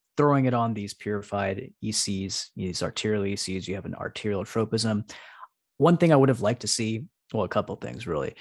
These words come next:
One would have been some sort of validation, if possible,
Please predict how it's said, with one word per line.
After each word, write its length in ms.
One 300
would 100
have 120
been 180
some 260
sort 200
of 80
validation, 720
if 280
possible, 920